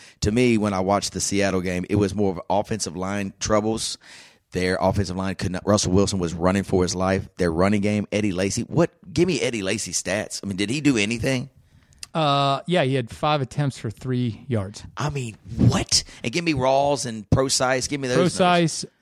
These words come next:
Speaker 2: four attempts for eleven. And Russell Wilson led with forty yards, and then Carson was second with thirty-nine.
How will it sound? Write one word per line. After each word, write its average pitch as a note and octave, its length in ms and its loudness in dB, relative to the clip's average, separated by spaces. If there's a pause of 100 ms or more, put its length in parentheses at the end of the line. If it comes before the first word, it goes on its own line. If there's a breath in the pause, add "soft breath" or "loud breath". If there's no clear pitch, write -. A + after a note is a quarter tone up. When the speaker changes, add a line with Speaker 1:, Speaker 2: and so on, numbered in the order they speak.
(120)
Speaker 2:
four - 520 0
attempts D#3+ 320 2
for D3 80 -2
eleven. A#2+ 560 -2 (800 soft breath)
And B2+ 520 0 (220)
Russell D3+ 300 0
Wilson C#3 300 0
led C3 340 -2
with B2 140 -6
forty C#3 320 -4
yards, A2+ 420 -4
and B2 140 0
then G#2+ 200 2
Carson B2+ 640 4 (640)
was C#3 160 -4
second D3+ 300 2
with A#2 100 -2
thirty-nine. A2 400 -2